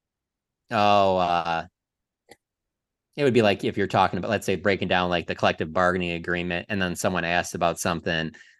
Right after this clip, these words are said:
that just is so, like, there's, like, if you list all the things that we should ask Jerry about or talk about on, on, on this C B A, this thing is number, like, four thousand fifty-six. He's just like,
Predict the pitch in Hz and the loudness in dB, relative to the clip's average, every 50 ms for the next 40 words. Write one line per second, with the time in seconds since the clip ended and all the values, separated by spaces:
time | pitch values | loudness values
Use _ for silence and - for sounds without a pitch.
0 | _ _ - 101 92 87 - 107 92 - - - 123 113 107 - - - - 156 | _ _ 0 0 0 2 2 0 -2 -2 -4 -8 -8 -6 -4 -4 -2 2 4 6
1 | 131 123 120 113 113 104 95 95 95 92 90 87 87 - _ _ _ _ _ _ | 6 8 8 8 6 6 6 4 4 2 2 2 0 -4 _ _ _ _ _ _
2 | - 123 120 117 123 110 92 - _ _ _ _ _ _ _ _ _ _ - 113 | 0 0 2 2 2 0 0 -2 _ _ _ _ _ _ _ _ _ _ -8 -2
3 | 139 170 165 143 147 147 - - - - 160 139 127 143 147 147 127 151 135 131 | 2 2 4 4 4 4 2 0 -4 -4 0 4 6 6 6 4 2 0 -2 -2
4 | 120 135 117 117 110 120 107 104 107 101 95 92 101 110 104 104 101 98 98 92 | -2 0 0 0 0 0 2 2 2 2 0 -2 -4 0 0 0 0 0 0 0
5 | 87 98 98 98 101 101 98 95 92 87 - 113 104 98 - 95 92 98 98 98 | 0 2 2 4 2 2 0 0 -2 -2 0 0 0 0 0 -2 -2 -2 -2 -2
6 | 98 101 - 104 101 - - 107 101 101 90 - - - 110 104 95 95 92 95 | -2 -6 -6 -6 -8 -6 -6 -4 -2 -2 -2 -2 0 0 0 0 0 0 2 2
7 | 95 92 90 87 87 85 - _ _ _ _ _ _ _ _ _ _ _ _ _ | 2 2 2 2 0 -4 -8 _ _ _ _ _ _ _ _ _ _ _ _ _
8 | - 113 131 131 - - 151 131 120 110 101 110 147 139 120 113 110 104 104 104 | -4 0 0 0 2 2 2 2 2 2 0 -2 -2 -2 0 0 2 2 2 2
9 | 101 95 92 - - 117 117 110 107 117 107 104 104 101 101 95 92 - 110 101 | 2 0 0 -2 -2 0 0 2 2 2 2 2 2 0 -2 -6 -6 -6 -6 -6
10 | - 98 90 - - - 101 85 - - - - 98 90 - - 101 90 - 104 | -6 -6 -8 -4 0 0 0 0 0 -2 -4 -6 -6 -4 -4 -4 -4 -4 -2 0
11 | 90 85 82 - _ | -2 -2 -2 -6 _